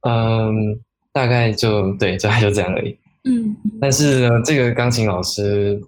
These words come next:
Speaker 1: 不管是一对还是社课呢，我都感受到满满，就是他，第一个是他教学热忱，嗯，就是他很善于表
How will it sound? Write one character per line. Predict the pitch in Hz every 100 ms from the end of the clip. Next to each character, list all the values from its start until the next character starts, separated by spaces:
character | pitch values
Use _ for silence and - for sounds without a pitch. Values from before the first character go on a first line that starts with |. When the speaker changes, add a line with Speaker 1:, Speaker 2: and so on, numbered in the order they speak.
| _
Speaker 1:
不 | 165
管 | 131 92
是 | 113
一 | 110
对 | 104
还 | 95 95
是 |
社 | - - 92
课 | - 92
呢， | 90
我 | 92
都 | 107 110 - _ _ _ -
感 | 101 95
受 | 127 107
到 | 110 101
满 | 95 98
满， | 98 95
就 |
是 | 110 139 - - _ _ -
他， | 117 110 101 120
第 |
一 | 113
个 | 110
是 | 117
他 | 113 110 -
教 | - 110
学 | 110 92 87 90 - _ _ -
热 | 127 104
忱， | - - - - - - _ _ _ _ _ _ _ _ _ _
嗯， | 123 113 110 110
就 | 113
是 | 160
他 | 147 151 143
很 | 104 95
善 | - 135 101
于 | 98
表 | 98 110